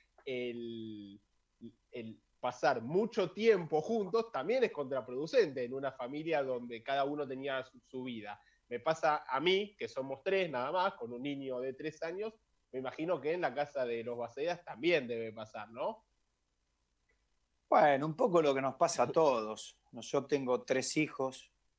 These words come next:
Speaker 2: eh, dos adolescentes, bastante grandes, uno de veinte, veinte, otro de dieciocho y el pequeño de seis.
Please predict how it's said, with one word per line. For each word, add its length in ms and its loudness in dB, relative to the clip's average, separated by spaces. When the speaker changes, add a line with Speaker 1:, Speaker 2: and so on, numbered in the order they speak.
Speaker 2:
eh, 200 0
dos 260 2
adolescentes, 1040 2
bastante 440 -4
grandes, 300 4
uno 160 -2
de 140 4
veinte, 1040 0
veinte, 640 4
otro 280 2
de 80 6
dieciocho 800 4
y 240 2
el 140 2
pequeño 440 4
de 80 2
seis. 500 4